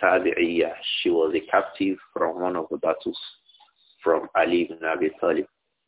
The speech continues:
So Ali ibn Abi Talib kept her in his house and married her. So she was, uh, a, that's why she was usually referred to as, uh, Surriya. She was Surriya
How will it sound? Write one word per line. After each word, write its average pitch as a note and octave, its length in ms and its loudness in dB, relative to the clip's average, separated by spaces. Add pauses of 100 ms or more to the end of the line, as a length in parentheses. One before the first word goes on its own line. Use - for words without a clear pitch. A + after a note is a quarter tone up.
(140)
So - 80 2
Ali F#2 160 6
ibn F2+ 120 2
Abi E2+ 300 2
Talib F2 260 4 (160)
kept - 240 -2
her F2+ 240 4 (480)
in E2+ 240 -4
his D#2 120 2 (120)
house E2 200 2 (640)
and E2 180 -2
married E2 380 4
her. D#2+ 140 -2 (1040)
So E2 140 2 (120)
she D2+ 340 2
was, D#2+ 280 4 (720)
uh, D#2 400 4 (360)
a, D#2 520 2 (680)
that's - 240 2
why F2+ 200 8 (100)
she F2+ 80 0
was E2 200 4
usually F#2+ 440 6
referred F2+ 320 2 (100)
to D#2 100 0 (100)
as, D#2+ 120 4 (240)
uh, D2+ 180 0 (800)
Surriya. F2 540 4 (800)
She - 60 0
was D#2+ 200 2 (160)
Surriya G2+ 560 4